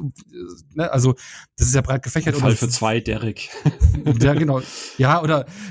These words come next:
Speaker 1: in der Jugend, wenn du T K K G und die drei Fragezeichen oder sowas, ne? Also, was ist da immer alle, also, so, gibt's ja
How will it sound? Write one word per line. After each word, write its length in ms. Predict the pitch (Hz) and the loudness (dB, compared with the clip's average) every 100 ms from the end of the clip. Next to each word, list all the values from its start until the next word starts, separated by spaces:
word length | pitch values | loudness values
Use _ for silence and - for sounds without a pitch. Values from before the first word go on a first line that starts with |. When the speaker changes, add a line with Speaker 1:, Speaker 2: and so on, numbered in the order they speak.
| - | -12
Speaker 1:
in 120 | - 147 | 2 4
der 100 | 135 | 6
Jugend, 480 | 131 190 202 165 | 4 4 4 2
wenn 80 | 160 | 2
du 160 | 147 143 | 2 0
T 300 | 151 - 165 | -2 -2 0
K 120 | 156 | 0
K 140 | 147 | 0
G 180 | 131 147 | 2 2
und 60 | 151 | 2
die 100 | 139 | 0
drei 220 | - 135 | 0 -2
Fragezeichen 680 | - 127 175 - 120 120 120 | 0 0 0 -2 0 0 0
oder 220 | 120 120 | 0 0
sowas, 360 | 107 117 117 110 | 0 0 0 0
ne? 160 | 117 139 | 2 2
Also, 220 | 123 120 | 2 2
was 120 | 127 | 2
ist 120 | 123 | 2
da 80 | 127 | 0
immer 180 | 131 135 | 0 0
alle, 240 | 131 135 | 2 2
also, 220 | 143 127 123 | 2 0 0
so, 240 | 127 120 120 - _ _ _ _ _ _ _ _ | 2 0 -2 -16 _ _ _ _ _ _ _ _
gibt's 220 | - 143 143 | -2 0 2
ja 360 | 127 123 - | 2 2 -2